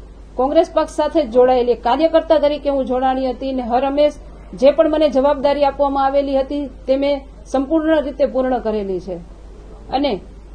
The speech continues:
કોઈ વ્યક્તિગત નહીં પણ વ્યક્તિગત પક્ષ હવે થઈ ગયેલું છે કે પક્ષ આ રહ્યું જ નથી. જામનગર કોંગ્રેસ, હું,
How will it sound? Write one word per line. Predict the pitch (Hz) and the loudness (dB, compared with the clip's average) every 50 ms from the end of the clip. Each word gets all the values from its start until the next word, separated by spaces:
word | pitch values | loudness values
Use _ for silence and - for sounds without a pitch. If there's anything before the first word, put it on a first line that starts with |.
| - - | -10 2
કોઈ | - 294 294 285 | 4 4 6 4
વ્યક્તિગત | 208 220 240 254 254 - 349 359 - 339 339 - 339 | 4 2 2 0 2 2 0 4 4 4 4 4 4
નહીં | 330 339 339 320 | 4 4 4 2
પણ | - 311 269 220 | 2 0 0 0
વ્યક્તિગત | 190 196 233 262 262 - - - 349 330 247 311 330 320 - - - - | 0 0 0 0 0 -2 -2 -2 -2 2 4 4 4 4 2 -4 -2 0
પક્ષ | 285 311 302 - - 294 | 0 0 0 -2 -2 -2
હવે | 294 262 262 277 | 0 2 4 2
થઈ | 254 233 240 240 240 | 2 2 0 -2 0
ગયેલું | 208 233 226 220 220 226 226 | 0 -2 -2 -2 -2 -2 -6
છે | 180 - 240 262 320 - - - - - - - - | -4 -2 -2 -2 -2 -4 -8 -18 -20 -20 -20 -4 0
કે | 285 269 | 0 0
પક્ષ | 269 262 294 320 320 - - - 320 - - | 2 2 2 0 0 -2 -8 -10 -10 -4 0
આ | 285 294 | 0 2
રહ્યું | 269 262 277 302 330 | 2 2 2 2 0
જ | 277 294 | 0 0
નથી. | 285 254 240 - 262 294 370 | -2 -4 -4 -4 -4 -4 -4
જામનગર | - 208 180 220 214 240 285 320 320 339 330 330 330 320 | -6 -8 -8 -4 0 4 6 8 8 8 8 6 4 4
કોંગ્રેસ, | - 285 285 277 262 226 196 180 170 - - - - - - - - | 4 2 0 2 0 0 0 -2 -6 -10 -16 -20 -20 -20 -20 -10 -6
હું, | 220 240 269 277 285 269 | -2 -2 0 0 -2 -4